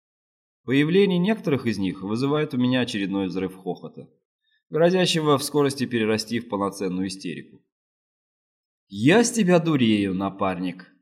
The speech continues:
всхлипываю я, утирая выступившие на лбу капельки пота. «И это меня в свое время друзья хомяком называли?» «Да нет, дружище, хомяк – это ты, а я так, погулять вышел.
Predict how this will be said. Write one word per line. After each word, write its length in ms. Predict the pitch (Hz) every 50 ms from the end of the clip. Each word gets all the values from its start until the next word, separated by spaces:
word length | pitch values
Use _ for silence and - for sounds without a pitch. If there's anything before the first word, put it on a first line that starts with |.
| _ _
всхлипываю 680 | - - - 101 98 95 - 95 95 92 92 92 90
я, 300 | 90 87 85 82 - - _ _
утирая 440 | 101 98 - 113 107 107 107 104 104
выступившие 880 | 113 147 143 - 120 - - 98 87 - - - 90 87 85 87 87 85
на 200 | 90 95 98 98
лбу 300 | 90 98 117 123 113 -
капельки 400 | - 95 90 - 85 - - 92
пота. 400 | - - 87 76 - 73 69 - _ _ _ _ _ _ _ _ _ _ _ _ _ _ _
«И 120 | - 143 170
это 240 | 190 196 190 185
меня 280 | 180 180 180 190 196 185
в 40 | 175
свое 260 | - 175 170 170 170
время 280 | 170 180 190 180 175 156
друзья 480 | 151 151 151 151 170 185 190 170 156
хомяком 520 | - 139 151 143 139 143 143 185 240 240 247
называли?» 560 | 254 233 247 220 170 131 101 92 82 - - - - _ _ _ _ _ _ _ _ _ _
«Да 340 | - - 95 107 113 127 151
нет, 500 | 151 135 110 101 98 95 98 98 92 82
дружище, 680 | 101 95 98 87 85 95 92 85 - - 87 80 - - _ _ _ _ _ _
хомяк – 600 | - - 101 101 101 101 104 117 131 151 170 170 170
это 240 | 160 143 151 147 139
ты, 640 | 147 - 104 95 90 90 82 - - - _ _ _ -
а 200 | - 123 127 139
я 200 | 156 165 165 160
так, 600 | 160 - 147 135 135 131 127 120 - - - -
погулять 500 | - 123 127 147 135 120 110 110 - -
вышел. 480 | 110 107 101 90 - 85 82 78 69